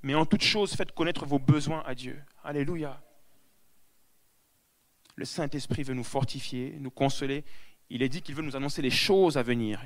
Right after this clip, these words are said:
Il veut nous révéler les choses à venir, les justes mesures. Vous savez, j'étais en tra-, en train de, je, je parlais de ça il y a quelque temps, ou c'était au mois d'avril. Je regardais une interview du président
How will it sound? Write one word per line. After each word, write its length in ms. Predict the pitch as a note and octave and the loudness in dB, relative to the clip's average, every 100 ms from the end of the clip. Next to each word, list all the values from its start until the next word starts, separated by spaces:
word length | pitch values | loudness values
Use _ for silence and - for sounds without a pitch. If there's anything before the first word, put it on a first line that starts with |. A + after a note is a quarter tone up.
| D3+ | -6
Il 120 | B2 | -2
veut 80 | D3 | 0
nous 120 | C3 | 2
révéler 320 | - E3 F3+ | 4 6 8
les 120 | D#3+ | 8
choses 280 | D3 F3 E3+ | 6 4 4
à 60 | C#3+ | 4
venir, 580 | B2 A#2+ C#3 F3+ - - - - - - - - - - - - - | 0 -2 -4 -6 -12 -16 -20 -20 -18 -18 -16 -16 -18 -18 -20 -20 -16
les 180 | G2+ A2 | -8 -4
justes 320 | A2+ E3 - | 2 2 4
mesures. 560 | C3+ C3+ C3+ B2 D#2 - - - - | 2 2 0 -4 -4 -10 -12 -16 -14
Vous 80 | A2+ | -10
savez, 200 | - E3 | -2 -2
j'étais 220 | D3+ C3 | -2 -2
en 80 | C#3 | -4
tra-, 200 | A#2+ - - | -4 -8 -8
en 120 | G#3+ | -10
train 180 | - C3+ | -8 -6
de, 300 | A2+ G2+ F2+ | -4 -6 -8
je, 80 | - - | -14 -16
je 120 | B2+ | -6
parlais 240 | A#2 B2 | -2 0
de 220 | A#2+ G#2 - | 0 -2 -4
ça 140 | - | -2
il 60 | A2 | -2
y 20 | |
a 20 | |
quelque 220 | A#2+ A2+ | -4 -2
temps, 260 | A2 C3+ E3 - - - - - - - - - - - - - - - | -2 -2 -4 -8 -12 -16 -20 -20 -20 -20 -20 -20 -20 -20 -20 -20 -20 -10
ou 160 | A#2 | -8
c'était 180 | - D3 | -2 0
au 60 | D#3+ | 4
mois 120 | C#3 | 4
d'avril. 460 | A#2+ A#2+ A2+ F#2+ D#2 - - _ - | 4 0 -4 -4 -8 -10 -16 _ -18
Je 140 | B2+ A#2 | -8 -2
regardais 240 | A#2+ D#3+ | 0 2
une 80 | D3 | 0
interview 340 | B2 A#2 C3+ | 0 0 0
du 80 | B2+ | -2
président 500 | - A2 A2 A#2+ E3+ | -2 -4 -6 -6 -6